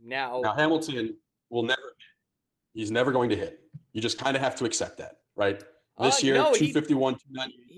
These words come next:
Speaker 2: three thirty-nine,
Speaker 1: but he
Speaker 2: a
Speaker 1: has these,
Speaker 2: sixty-five W R C plus.
Speaker 1: he has these sprees where he does hit for a couple weeks. It's actually insane.
Speaker 2: But we now have four significant years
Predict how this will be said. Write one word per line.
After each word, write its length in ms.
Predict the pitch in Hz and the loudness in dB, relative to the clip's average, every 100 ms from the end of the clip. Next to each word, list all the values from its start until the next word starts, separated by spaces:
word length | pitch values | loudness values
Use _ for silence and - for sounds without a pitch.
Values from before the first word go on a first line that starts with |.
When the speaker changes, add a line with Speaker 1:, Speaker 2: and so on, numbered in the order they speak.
| - | -18
Speaker 2:
three 60 | - | -2
thirty-nine, 500 | 120 117 104 101 101 | 0 2 2 0 0
Speaker 1:
but 100 | 196 | 0
he 80 | 220 | 2
Speaker 2:
a 20 | |
Speaker 1:
has 160 | 247 - | 2 0
these, 120 | 254 | -2
Speaker 2:
sixty-five 500 | 247 - - 101 95 | -2 0 0 0 -2
W 240 | 104 104 | 0 2
R 120 | 101 | 2
C 120 | 98 101 | 0 -6
plus. 340 | - 76 - | -8 -10 -10
Speaker 1:
he 140 | 156 175 | -12 -6
has 200 | 190 180 | -6 -6
these 180 | 190 - | -10 -10
sprees 320 | - 180 147 | -8 -6 -4
where 120 | 127 | -6
he 100 | 120 | -6
does 180 | 123 117 | -6 -8
hit 240 | - 120 _ | -8 -10 _
for 140 | 113 | -16
a 20 | |
couple 220 | 113 110 98 | -14 -14 -12
weeks. 320 | 98 - - | -14 -18 -20
It's 300 | 95 - - | -20 -20 -16
actually 280 | 131 127 120 | -14 -12 -12
insane. 320 | 110 - 104 92 | -12 -18 -20 -2
Speaker 2:
But 440 | 147 123 - - _ _ _ _ _ _ _ _ - | 0 0 -2 -18 _ _ _ _ _ _ _ _ -2
we 120 | 147 | 4
now 220 | 165 165 | 6 4
have 280 | 170 151 123 | 4 2 0
four 580 | - - - - 151 156 | -8 -20 -20 -2 2 2
significant 680 | 156 160 135 127 127 120 107 | 0 -4 -4 -6 -6 -4 -4
years 540 | 104 98 80 - - | -4 -4 -8 -16 -18